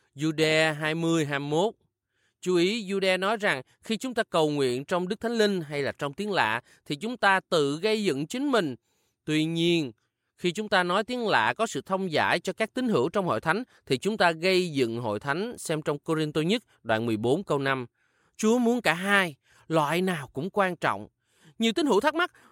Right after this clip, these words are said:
"Tôi có thể được đầy dạy Thánh Linh nhưng không cần cầu nguyện tiếng lạ không?"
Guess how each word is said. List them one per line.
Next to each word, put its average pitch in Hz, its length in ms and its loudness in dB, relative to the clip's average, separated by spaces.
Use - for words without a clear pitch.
"Tôi 302 140 2
có 349 120 -4
thể 269 160 0
được 254 180 -6
đầy 226 200 0
dạy 226 140 0
Thánh 339 140 0
Linh 311 260 2
nhưng 311 160 2
không 330 280 0
cần 247 140 0
cầu 240 120 0
nguyện 226 180 -2
tiếng 339 120 -4
lạ 240 300 4
không?" 320 320 0